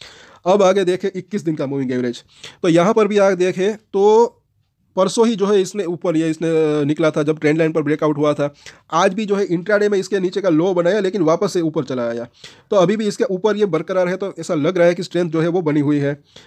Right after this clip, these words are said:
बोलिंजर बैंक को देखें तो इसकी ऊपरी लाइन ग्यारह सौ रुपये के आसपास, निचली लाइन एक हज़ार बीस के आसपास, इसीलिए मुझे ऐसा लग रहा है कि ये एक हज़ार बीस का जो जोन है, ये भी एक अच्छा खासा सपोर्ट बन सकता है। तो एक हज़ार बीस, एक हज़ार चालीस के ऊपर जब तक है, तब तक ऐसा लग रहा है कि स्ट्रेंथ जो है वो बनी हुई है। अभी इसकी मिडल लाइन जो है बुलिन-, अ, बोलिंजर बैंक की, उसके आसपास ये काम कर रहा है।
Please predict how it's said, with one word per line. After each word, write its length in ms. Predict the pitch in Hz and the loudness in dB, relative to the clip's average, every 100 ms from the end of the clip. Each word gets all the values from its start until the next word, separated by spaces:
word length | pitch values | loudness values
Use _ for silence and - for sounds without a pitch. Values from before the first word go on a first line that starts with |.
| _ _ _ 196 | _ _ _ -2
बोलिंजर 380 | 156 196 196 185 | 2 4 4 4
बैंक 180 | 185 | 2
को 100 | 185 | 0
देखें 280 | 180 180 185 | 0 0 0
तो 60 | 180 | 0
इसकी 200 | 170 185 | 0 2
ऊपरी 260 | 170 180 | 2 4
लाइन 240 | 170 170 151 147 | 4 4 2 -2
ग्यारह 300 | 143 156 175 | 2 4 4
सौ 120 | 175 | 0
रुपये 180 | 165 170 | -2 0
के 80 | |
आसपास, 300 | 165 160 175 | -2 0 -2
निचली 300 | 151 151 175 | -2 -2 0
लाइन 160 | 160 160 | 0 0
एक 200 | 147 156 | 0 0
हज़ार 200 | 156 147 | 2 2
बीस 240 | 131 175 | 2 -2
के 80 | - | 0
आसपास, 320 | 165 156 170 156 | 0 0 -2 -2
इसीलिए 340 | 180 214 190 | -4 -2 0
मुझे 180 | 175 180 | 2 0
ऐसा 120 | 165 | 0
लग 100 | 160 | 0
रहा 80 | 160 | 0
है 60 | 185 | -2
कि 80 | |
ये 220 | 202 170 190 | -2 -2 0
एक 160 | 175 175 | 0 2
हज़ार 220 | 170 160 | 2 2
बीस 200 | 160 196 | 0 0
का 100 | 196 | 0
जो 140 | 175 | 2
जोन 200 | 147 156 | 2 2
है, 60 | 151 | 2
ये 140 | 143 | 2
भी 80 | 165 | 2
एक 120 | 160 | 0
अच्छा 240 | 160 156 156 | -2 -2 -2
खासा 140 | 160 | -2
सपोर्ट 300 | 151 156 156 | -2 -2 0
बन 100 | 151 | 0
सकता 280 | 151 156 151 | -2 -2 -2
है। 120 | 147 _ - - - - | -4 _ -20 -20 -16 -4
तो 60 | |
एक 160 | 185 185 | 0 2
हज़ार 200 | 185 185 | 4 2
बीस, 240 | 175 185 | 2 -4
एक 140 | 180 175 | -4 -2
हज़ार 160 | 170 | 0
चालीस 300 | 170 160 175 | 2 2 0
के 80 | 170 | 0
ऊपर 180 | 165 185 | -2 -2
जब 100 | 165 | -2
तक 160 | 170 165 | -4 -4
है, 60 | 165 | -4
तब 100 | 160 | -6
तक 140 | 160 156 | -4 -4
ऐसा 120 | 151 | 0
लग 160 | 147 | 0
रहा 80 | 156 | 2
है 80 | 151 | 0
कि 100 | 170 | 0
स्ट्रेंथ 260 | - 165 165 | 0 0 0
जो 160 | 160 | 0
है 60 | 165 | 0
वो 120 | 165 | 0
बनी 200 | 156 143 | 0 0
हुई 200 | 131 123 | 0 -4
है। 80 | 123 | -4
अभी 240 | 143 185 | -2 0
इसकी 180 | 175 185 | 0 2
मिडल 240 | 151 185 | 2 4
लाइन 160 | 180 170 | 4 2
जो 100 | 151 | 2
है 80 | 165 | 2
बुलिन-, 400 | 151 156 151 147 | 2 0 0 -2
अ, 60 | |
बोलिंजर 340 | 135 156 160 151 | 2 2 4 2
बैंक 160 | 147 | 0
की, 60 | 185 | -2
उसके 240 | 175 - | -4 0
आसपास 340 | 196 160 170 151 | 0 0 -2 -6
ये 60 | |
काम 220 | - 139 131 | -2 -2 -2
कर 140 | 123 | -4
रहा 220 | 120 120 | -4 -2
है। 180 | 117 | -4